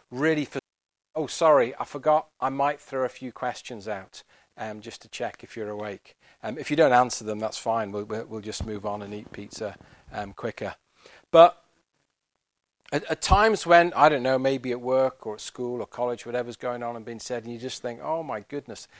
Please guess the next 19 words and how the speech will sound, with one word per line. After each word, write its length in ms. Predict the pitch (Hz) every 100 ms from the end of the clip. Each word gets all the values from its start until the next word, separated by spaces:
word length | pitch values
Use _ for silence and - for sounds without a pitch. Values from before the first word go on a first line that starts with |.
| - -
Christians, 380 | - 175 - 117
we're 140 | 131 139
just 280 | 160 -
so, 520 | - - 170 185 170 - - - - - _
just 180 | 160 -
getting 260 | 151 135
battered, 460 | 117 160 170 - 143
hammered, 480 | 143 151 156 151 131
we're 100 | 131
outdated. 920 | 123 113 151 151 147 156 147 - - - - - -
I, 40 | 151
I, 260 | - 170 190
i-, 140 | 175
is 160 | 185 165
there 160 | 170 160
any 200 | 165 151
point, 420 | - 170 151 -
or, 240 | 131 127 -
or 460 | 156 151 147 143